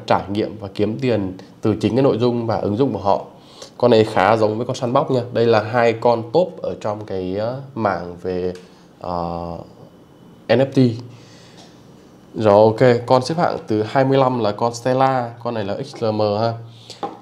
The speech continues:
Con này là một cái blockchain phi tập trung, cho phép bạn gửi này và nhận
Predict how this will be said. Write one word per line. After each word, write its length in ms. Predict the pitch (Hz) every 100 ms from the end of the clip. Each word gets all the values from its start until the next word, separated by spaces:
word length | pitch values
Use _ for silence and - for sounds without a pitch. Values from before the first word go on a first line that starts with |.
| - -
Con 120 | 123
này 100 | 110
là 100 | 107
một 180 | 107 110
cái 100 | 127
blockchain 520 | 127 127 - 139 131
phi 140 | 135
tập 140 | 127 120
trung, 200 | 143 135 139 - -
cho 200 | 123 123
phép 360 | - 170 180
bạn 240 | - - 101
gửi 260 | 113 95
này 120 | 90 95
và 120 | 98
nhận 180 | 98 101